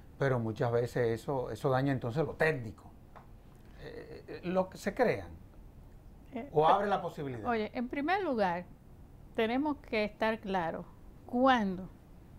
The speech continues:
Speaker 2: una ley crea, eh, o sea, hay que verla desde el punto de vista político,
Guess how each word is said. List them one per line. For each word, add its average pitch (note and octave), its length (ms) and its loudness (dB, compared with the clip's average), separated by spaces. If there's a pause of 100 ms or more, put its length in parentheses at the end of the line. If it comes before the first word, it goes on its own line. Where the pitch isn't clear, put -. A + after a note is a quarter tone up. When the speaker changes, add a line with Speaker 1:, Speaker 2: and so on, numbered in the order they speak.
(640)
Speaker 2:
una B3+ 260 2
ley G3+ 260 2
crea, A3 500 2
eh, G3 360 -4
o G#3 60 -4
sea, C4 140 4
hay C4+ 80 2
que C4+ 100 4
verla B3+ 200 8
desde A3 140 4
el G3+ 60 -4
punto D4 240 0
de C4+ 60 6
vista C4+ 200 2 (100)
político, G#3 680 2